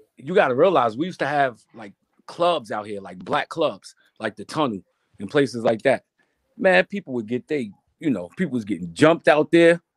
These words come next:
It, it was crazy out here in the, in the nineties. Or the type of fights that we used to have, people was getting jumped. It, it was just wild.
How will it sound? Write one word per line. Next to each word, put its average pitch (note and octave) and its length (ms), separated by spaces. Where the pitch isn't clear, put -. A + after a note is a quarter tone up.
It, D#3+ 220
it F#3 80
was E3+ 120
crazy A#3 500
out C#3 140
here C3+ 200
in A#2+ 120
the, A2+ 120
in A#2+ 120
the A#2 60
nineties. G#2+ 520
Or D3 220
the C3+ 100
type D3 240
of A#2+ 80
fights C#3+ 260
that B2+ 160
we C3+ 100
used A#2+ 100
to B2 80
have, C3 260
people B2+ 240
was A#2 160
getting G2+ 300
jumped. C#3 340
It, F3+ 140
it G#3+ 80
was G3 100
just C#3 200
wild. C#3+ 380